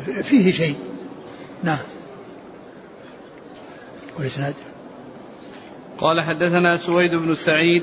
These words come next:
Speaker 2: عن المفضل بن عبد الله.
Speaker 1: آه، المفضل بن عبد الله هو ضعيف، أخرج له
Speaker 2: ابن ماجه.
Speaker 1: نعم.
Speaker 2: عن جابر.
Speaker 1: جابر الجعفي هو
Speaker 2: ضعيف، أخرج له أبو داود والترمذي وابن ماجه.
Speaker 1: نعم.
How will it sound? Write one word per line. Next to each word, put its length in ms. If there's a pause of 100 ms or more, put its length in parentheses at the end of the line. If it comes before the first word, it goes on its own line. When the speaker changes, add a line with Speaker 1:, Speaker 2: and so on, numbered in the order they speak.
Speaker 2:
عن 140
المفضل 760
بن 80
عبد 260
الله. 360 (840)
Speaker 1:
آه، 320
المفضل 360
بن 80
عبد 160
الله 140
هو 160
ضعيف، 340
أخرج 280
له 260 (140)
Speaker 2:
ابن 160
ماجه. 500 (220)
Speaker 1:
نعم. 180 (380)
Speaker 2:
عن 240
جابر. 500
Speaker 1:
جابر 400
الجعفي 480
هو 200 (500)
Speaker 2:
ضعيف، 400 (120)
أخرج 140
له 160
أبو 160
داود 360
والترمذي 540
وابن 160
ماجه. 420
Speaker 1:
نعم. 200